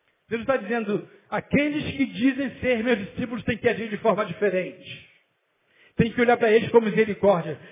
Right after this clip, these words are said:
Tem que fazer com que, é, sinta algo sobrenatural. E aí, irmão, eu estou dizendo sobrenatural porque não é um sentimento humano. Não é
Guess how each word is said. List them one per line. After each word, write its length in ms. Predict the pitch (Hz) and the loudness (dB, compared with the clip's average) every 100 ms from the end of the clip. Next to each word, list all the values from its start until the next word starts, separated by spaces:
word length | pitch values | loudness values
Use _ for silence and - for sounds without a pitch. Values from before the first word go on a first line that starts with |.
| - | -2
Tem 140 | 226 226 | -2 0
que 480 | 220 254 202 151 - _ _ _ - - | 0 0 0 -6 -14 _ _ _ -4 2
fazer 380 | 240 160 254 | 2 2 0
com 180 | 254 277 | 0 0
que, 400 | - 277 180 - _ _ _ _ | 0 -2 -4 -12 _ _ _ _
é, 240 | 220 214 175 147 - | -6 -6 -10 -16 -4
sinta 380 | 311 349 - 240 | 0 0 0 0
algo 460 | 254 285 285 277 190 - | 4 4 4 -2 -6 2
sobrenatural. 920 | 277 277 262 269 - 233 240 160 120 _ _ _ _ _ _ _ _ _ _ _ _ _ _ | 2 4 0 0 2 2 2 -2 -8 _ _ _ _ _ _ _ _ _ _ _ _ _ _
E 80 | 208 | -2
aí, 140 | 277 | -2
irmão, 200 | 254 240 | -2 0
eu 60 | 226 | 0
estou 160 | 226 220 | 0 0
dizendo 340 | 180 262 220 | 2 2 2
sobrenatural 560 | - 233 240 247 220 247 | 6 6 6 2 2 2
porque 280 | 277 220 262 | 2 0 0
não 200 | 269 262 | 2 2
é 300 | 285 294 - _ _ 254 | 0 -4 -10 _ _ -6
um 100 | 185 | 0
sentimento 640 | 285 - 254 247 285 330 | 0 0 0 0 4 4
humano. 500 | 285 302 320 214 - _ _ _ _ _ _ _ | 6 4 2 0 -10 _ _ _ _ _ _ _
Não 240 | 202 277 | -6 -2
é 120 | 320 | -2